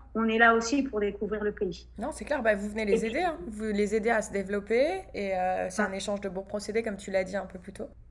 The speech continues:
Speaker 1: Voilà. Et puis, euh, voilà. Et puis, de toute façon, dans la vie, vri-, dans la vie, il vaut mieux vivre avec des remords qu'avec des regrets. Si l'opportunité s'est présentée, c'est que c'était le destin.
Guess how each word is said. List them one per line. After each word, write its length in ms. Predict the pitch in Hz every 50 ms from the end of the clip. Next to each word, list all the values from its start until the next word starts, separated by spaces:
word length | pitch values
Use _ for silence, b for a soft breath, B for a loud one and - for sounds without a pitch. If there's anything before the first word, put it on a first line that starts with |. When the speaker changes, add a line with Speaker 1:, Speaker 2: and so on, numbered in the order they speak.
| - -
Speaker 1:
Voilà. 320 | 208 202 196 185 - - - - 202
Et 100 | 190 185
puis, 340 | - - - - 202 196
euh, 280 | 190 190 185 185 180 175
voilà. 320 | 175 175 180 180 208 254
Et 60 | 262 254
puis, 180 | - - 214
de 60 | 202
toute 100 | 196 -
façon, 320 | 214 208 202 - 254 254 240
dans 120 | 233 226 226
la 120 | 226 226
vie, 180 | 214 240 247 220
vri-, 360 | 214 208 220 220 214 220 214
dans 140 | 214 220 233
la 120 | 233 233
vie, 140 | 226 247 262
il 60 | 233
vaut 80 | 220 226
mieux 180 | 226 226 233 226
vivre 240 | 226 247 240 220 214
avec 200 | 214 208 208 180
des 100 | 214 208
remords 360 | 196 214 214 214 226 226 226
qu'avec 300 | - 208 196 202 202 190
des 120 | 202 202
regrets. 500 | 196 202 202 190 180 185 208 254 294 b b b b b b b b b - -
Si 380 | - - - - 254 247 254
l'opportunité 720 | 247 247 240 247 262 269 269 - 277 262 262 254 - 269 262
s'est 140 | 262 262 247
présentée, 560 | - - 254 247 240 247 247 240 269 262 254
c'est 180 | 233 - - 294
que 40 | 294
c'était 300 | - 285 262 269 277 262
le 60 | 254
destin. 540 | 208 240 233 226 - - 247 240 254 294 302